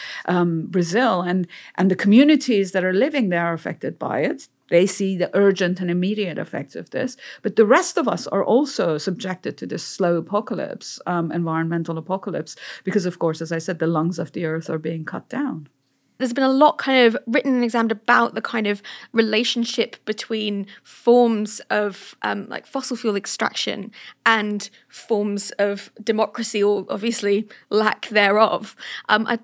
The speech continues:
Speaker 2: I'd love to know, um, a bit more about particularly the kind of oil extraction and the kind of political horizons it's given us. And, and also, I guess, more generally, like, is there a sort of set of political and social relations sort of n-,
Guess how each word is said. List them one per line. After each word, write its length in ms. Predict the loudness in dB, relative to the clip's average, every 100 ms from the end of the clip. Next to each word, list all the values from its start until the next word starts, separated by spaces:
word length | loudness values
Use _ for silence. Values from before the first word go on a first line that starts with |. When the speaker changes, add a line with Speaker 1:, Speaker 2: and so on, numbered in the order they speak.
| -4
Speaker 2:
I'd 180 | -2 0
love 180 | 2 0
to 120 | -2
know, 180 | -2 0
um, 260 | -2 -4 -6 -8
a 80 | -4
bit 180 | -4
more 300 | 0 0 0 -2
about 400 | -4 -2 -2 -4 -18 -20 -10
particularly 880 | -8 -6 -4 -6 -6 -4 -2 -2 -4
the 120 | -6 -10
kind 240 | -4 -4
of 100 | -4 -2
oil 220 | 0 2
extraction 480 | -2 -6 -8 -8 -10
and 40 |
the 120 | -10 -4
kind 220 | 0 0
of 80 | -2
political 380 | -8 -8 -8
horizons 360 | -4 -4 -4 -8
it's 140 | -10
given 320 | 0 0 2 0
us. 200 | -2 -2
And, 160 | -2 -2
and 140 | -4
also, 200 | -4 -4
I 60 | -4
guess, 160 | -4 -4
more 120 | -4
generally, 580 | 0 0 2 2 0 -2 -12 -20 -20 -6
like, 180 | -4 -2 2
is 320 | 2 2 0
there 500 | 0 2 2 0 -2
a 60 | -6
sort 220 | -10 -10
of 260 | -10 -10 -16 _
set 400 | -12 -6 -8 -4
of 180 | -4 -4
political 460 | -8 -8 -8 -6
and 160 | -6 -6
social 260 | -6 -6 -6
relations 720 | -4 -4 -4 -6 -8 -12 -18 -20 -20 -20 _ _ _ _ _ _ _
sort 160 | -8 0
of 60 |
n-, 640 | 2 2 -2 -18 -10 -8